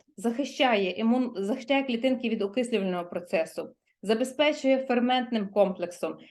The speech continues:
і необхідними волокнами з фруктів та овочів, тому що він містить в собі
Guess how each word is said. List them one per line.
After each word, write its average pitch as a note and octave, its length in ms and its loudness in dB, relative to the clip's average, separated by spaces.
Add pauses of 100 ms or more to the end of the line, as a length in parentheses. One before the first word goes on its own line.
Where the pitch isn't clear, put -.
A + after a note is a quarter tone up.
(120)
і G#3+ 420 6
необхідними A#3 560 2
волокнами A3+ 460 0
з G#3 80 -14
фруктів A3+ 360 -6
та G#3+ 100 2
овочів, A#3 540 2
тому A#3 200 0
що C4 120 -4
він A3+ 140 4
містить B3 360 2
в - 40 -18
собі A#3+ 520 0